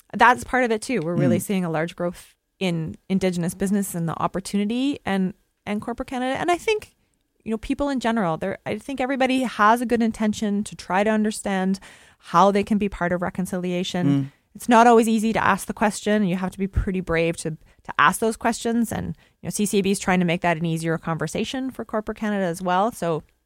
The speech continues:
Speaker 1: um, yeah, I think it's been exciting to see the amount of growth and the commitment.
Speaker 2: Now, a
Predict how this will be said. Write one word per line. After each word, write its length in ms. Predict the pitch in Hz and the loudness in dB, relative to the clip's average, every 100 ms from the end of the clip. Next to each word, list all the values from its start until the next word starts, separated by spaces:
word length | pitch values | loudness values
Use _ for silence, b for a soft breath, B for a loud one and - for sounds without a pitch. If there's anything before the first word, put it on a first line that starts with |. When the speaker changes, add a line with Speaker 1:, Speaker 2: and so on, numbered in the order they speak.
| _ _ _ _ _ - - | _ _ _ _ _ -18 2
Speaker 1:
um, 300 | 202 185 165 b b b b b _ _ _ | 4 4 2 b b b b b _ _ _
yeah, 120 | - 185 | 4 6
I 40 | |
think 300 | 226 190 - - | 4 -4 -6 -8
it's 160 | 185 | -4
been 280 | - 196 175 - - | 0 0 0 -6 -12
exciting 480 | 160 - 196 190 170 | -8 -2 0 0 -2
to 100 | 170 | -6
see 260 | - 185 | -4 -2
the 360 | 160 156 143 - | 0 0 -2 -2
amount 260 | 160 151 151 | -2 -2 -2
of 60 | 135 | -2
growth 360 | 143 147 - | 0 0 -4
and 120 | - - | -10 -12
the 60 | |
commitment. 500 | - 165 - 87 - b b b - | -8 -8 -6 -8 -10 b b b 0
Speaker 2:
Now, 160 | 151 | 4
a 60 | 139 | 4